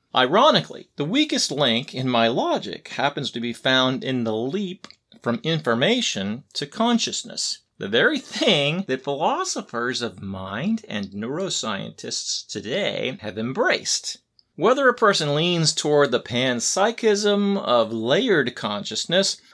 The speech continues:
or a larger leap towards the biological emergence of it, every monist has to admit that it's computation that's sparking up consciousness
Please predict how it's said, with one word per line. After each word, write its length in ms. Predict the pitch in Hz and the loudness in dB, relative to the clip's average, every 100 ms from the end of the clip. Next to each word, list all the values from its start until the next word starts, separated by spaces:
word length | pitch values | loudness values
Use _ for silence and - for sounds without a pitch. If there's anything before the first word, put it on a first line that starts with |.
| _ | _
or 100 | 196 | 2
a 60 | 151 | 4
larger 440 | 156 233 247 175 | 6 4 4 2
leap 280 | 131 139 151 | 2 2 0
towards 340 | - 143 131 | 0 2 2
the 100 | 110 | -2
biological 880 | 104 117 135 135 135 127 120 117 107 | 0 4 4 6 4 4 0 -4 -4
emergence 560 | 104 147 247 233 180 - | -2 2 2 2 0 2
of 160 | 101 | 0
it, 220 | 95 117 - _ _ _ _ | 0 -6 -8 _ _ _ _
every 600 | 160 214 226 214 220 220 | 2 2 2 -2 -2 -2
monist 800 | 202 127 139 175 165 110 113 - - | -4 0 2 4 2 0 -2 -2 -4
has 340 | 98 85 85 | -10 -8 -8
to 160 | - 110 | -6 -4
admit 500 | 143 214 208 - _ | -2 2 2 0 _
that 400 | 110 107 101 113 | -4 2 2 0
it's 220 | - 135 - | 0 0 0
computation 1000 | 147 131 120 127 - 277 - 135 120 - | 0 0 -2 -2 2 2 2 0 -4 -4
that's 220 | 117 110 | -2 -2
sparking 600 | - - 139 123 - 117 | -4 2 4 4 0 0
up 240 | 113 107 - | 0 -2 -8
consciousness 920 | - 294 277 - - 104 107 - - | -2 0 0 -2 -6 -4 -4 -4 -10